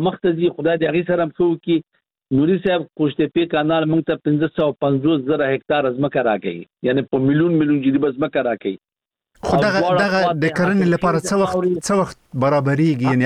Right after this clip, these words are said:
Speaker 2: هغه چې، آه، ښه حاصل ته ورسېږي دا ځمکه.
Speaker 1: ګوره، حاصل خیز، ګوره، دواړه خواوې د کانال خاورې دي، دا خاورې، یعنې، آه، څه ورته وایي، آه، د چې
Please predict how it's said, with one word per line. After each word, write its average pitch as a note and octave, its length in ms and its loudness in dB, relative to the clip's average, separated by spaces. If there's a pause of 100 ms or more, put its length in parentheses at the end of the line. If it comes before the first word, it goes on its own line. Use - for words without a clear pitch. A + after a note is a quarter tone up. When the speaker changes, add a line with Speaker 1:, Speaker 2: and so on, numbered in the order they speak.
Speaker 2:
هغه C3+ 200 0
چې، C#3+ 80 0 (260)
آه، A2 320 2 (160)
ښه F#3+ 200 0
حاصل B2 300 -2 (200)
ته B2+ 120 0
ورسېږي G#2 500 0
دا A#2+ 140 2
ځمکه. G2+ 260 -2 (100)
Speaker 1:
ګوره، E3+ 220 2 (1080)
حاصل D#3 420 0
خیز، G3+ 200 0 (200)
ګوره، E3 200 0 (360)
دواړه G#3 280 2 (100)
خواوې G3+ 380 2
د - 20 0 (140)
کانال F#3 340 2 (180)
خاورې F#3 340 2 (120)
دي، F#3 100 2 (160)
دا E3+ 80 0 (140)
خاورې، F#3 340 2 (220)
یعنې، D#3 200 0 (400)
آه، D#3 400 0
څه - 60 0
ورته F3 340 0
وایي، C#3 220 0 (400)
آه، C3+ 160 2 (100)
د - 20 2 (120)
چې D3 100 2